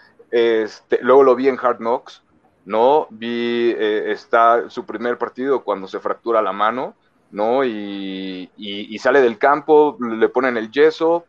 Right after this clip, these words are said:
eh, regresa y termina el partido, ¿no? Y desde ahí empecé a verlo, lo empecé a seguir un poquito más, ¿no? Empecé a ver su desarrollo, ahora, pues, ya se está codeando con los mejores alas defensivas de la liga, este,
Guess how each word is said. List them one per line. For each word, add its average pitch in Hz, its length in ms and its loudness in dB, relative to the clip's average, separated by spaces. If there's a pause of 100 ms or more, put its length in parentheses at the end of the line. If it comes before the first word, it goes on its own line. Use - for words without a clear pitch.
(120)
eh, 110 200 0
regresa 147 720 2
y 117 120 -4
termina 139 280 0
el 147 60 -2
partido, 113 420 -2 (540)
¿no? 135 400 4
Y 117 160 -6
desde 127 280 4
ahí 156 460 -2
empecé 135 640 0
a 147 100 4
verlo, 147 540 2
lo 123 100 0
empecé 123 300 -2
a - 20 -4
seguir 151 220 -8
un 151 100 -10
poquito 139 400 -6
más, 143 380 -2
¿no? 123 180 -2
Empecé 127 300 -4
a - 20 2
ver 131 160 0
su 123 140 -4
desarrollo, 135 600 -2 (300)
ahora, 127 400 4
pues, 98 140 -12
ya 117 100 2
se 110 80 -6
está 117 180 -4
codeando 117 500 0
con 101 220 -8
los 98 160 -8
mejores 107 520 -2
alas 107 240 2
defensivas 110 500 -4
de 120 80 0
la 131 100 4
liga, 139 440 0 (360)
este, 98 1500 -2